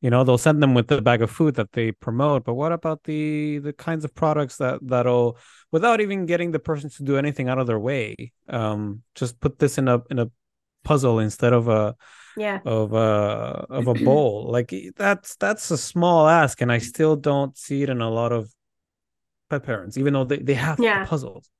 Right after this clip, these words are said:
Speaker 1: But I
Speaker 2: Yeah.
Speaker 1: think a lot of it is, yeah, boils down to, it takes a bit of, a bit of extra work, but I think the ones with bigger dogs are nudged a little bit more
Speaker 2: Man,
Speaker 1: to
Speaker 2: I
Speaker 1: do
Speaker 2: think
Speaker 1: it.
Speaker 2: little dogs, though, are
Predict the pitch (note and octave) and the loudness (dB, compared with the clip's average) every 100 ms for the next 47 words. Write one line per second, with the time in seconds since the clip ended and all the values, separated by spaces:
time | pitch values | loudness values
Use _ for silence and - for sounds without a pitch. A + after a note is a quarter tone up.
0 | _ _ _ - D#3 F3 G3+ F3+ F3 F3+ | _ _ _ 2 2 2 2 6 6 8
1 | E3+ E3+ D#3 C#3+ D#3+ D3+ B2 C#3+ D#3 C#3+ | 6 6 4 2 0 2 2 2 2 2
2 | C#3+ C#3+ C3 C#3+ B2+ B2 C3+ D#3+ D3 D3 | 0 0 -2 0 0 -2 -4 -4 -2 0
3 | C#3 D3+ _ D#3 C#3 D3+ D3+ - D3 - | -2 -6 _ -10 -2 0 0 -2 -6 -4
4 | D3 B2+ C#3 C#3 C#3 A#2+ A#2 - B2 A#2+ | -2 2 0 0 -2 -2 -4 -8 -6 -4
5 | A#2+ B2 A#2+ A2+ C3 C3 A#2+ A2 G#2+ G#2+ | -2 -4 -6 -4 -2 0 0 0 0 -2
6 | G#2 A#2+ B2 A#2+ A2+ A#2 - A#2+ A2+ A2+ | -2 -2 -2 -2 -4 -12 -12 -6 -2 -2
7 | G#2+ - B2+ B2 A#2+ A#2 C4 G#3+ - A#2 | -4 -8 -6 -2 2 2 2 0 -2 -8
8 | G2+ D#4+ - B4 - E4+ F4+ F#4+ F#4+ F#4 | -2 0 4 4 4 2 2 0 0 0
9 | F4 F4+ F#4 F#4+ B3+ A#3 A3+ | 0 -2 -2 0 0 0 -4